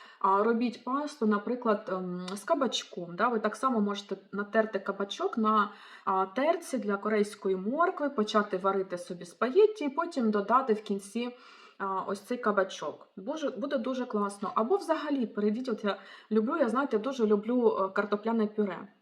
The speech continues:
М, але я відмовилась, я роблю, ну, я їм картопляне пюре, більше я люблю, а, картоплю запечену,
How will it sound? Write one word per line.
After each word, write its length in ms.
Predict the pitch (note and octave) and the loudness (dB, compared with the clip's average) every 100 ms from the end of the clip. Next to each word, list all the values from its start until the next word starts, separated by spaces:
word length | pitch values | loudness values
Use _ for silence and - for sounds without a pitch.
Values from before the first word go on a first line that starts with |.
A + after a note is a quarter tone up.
| _ _ _ _ _ _ G3+ | _ _ _ _ _ _ -4
М, 400 | A3+ F#3 F3+ F3 E3 | -2 -2 -2 0 4
але 240 | A3 F#4 | 6 8
я 120 | G4+ | 6
відмовилась, 640 | F#4+ C#4+ C4 A#3 A3 G#3+ B3+ | 4 0 -2 0 0 0 0
я 120 | C#4 | 0
роблю, 520 | C#4 G#3+ A3+ C#4+ D4 A4 | 0 0 0 0 -2 0
ну, 80 | |
я 120 | C#4+ G3+ | 4 4
їм 260 | A3+ F#4 | 2 -2
картопляне 480 | D#4+ D#4 C#4+ D4+ C#4 | -2 -6 -4 -4 -4
пюре, 400 | C4 B3+ B3 G#3 - | -4 -4 -2 -4 -6
більше 340 | A3 B3 - | -4 -2 0
я 100 | G3+ | 2
люблю, 340 | G3 F#3+ G3 G3+ - - - - | 0 0 0 0 -10 -18 -18 -8
а, 300 | G3 G3 G3 | 2 2 4
картоплю 540 | G3+ G#3+ A#3 A3 A3+ | 2 0 0 2 6
запечену, 760 | G#3 G#3 - D#4 F4 F4 E4+ | 8 6 2 -4 -2 0 0